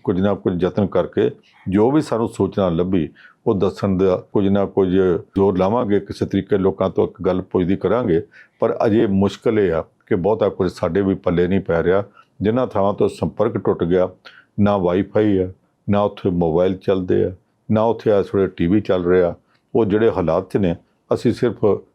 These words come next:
ਕਾਮਨਾ ਕਰ ਸਕਦੇ ਹਾਂ, ਸੁੱਖ ਮੰਗ ਸਕਦੇ ਹਾਂ ਕਿ ਸੁੱਖੀ ਸਾਂਦੀ ਘਰ ਪਰਤ ਸਕਣ।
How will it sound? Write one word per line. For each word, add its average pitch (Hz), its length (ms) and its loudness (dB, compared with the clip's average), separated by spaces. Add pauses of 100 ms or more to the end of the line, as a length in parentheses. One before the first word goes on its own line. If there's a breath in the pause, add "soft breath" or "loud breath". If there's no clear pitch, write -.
(160)
ਕਾਮਨਾ 123 380 0
ਕਰ 98 200 -2
ਸਕਦੇ 92 380 0
ਹਾਂ, 95 100 2
ਸੁੱਖ - 360 -4
ਮੰਗ 90 220 0
ਸਕਦੇ 85 360 -2
ਹਾਂ 78 80 -2
ਕਿ - 200 -4
ਸੁੱਖੀ - 340 -4
ਸਾਂਦੀ 78 340 -6
ਘਰ - 460 -4
ਪਰਤ - 280 -10
ਸਕਣ। - 280 -14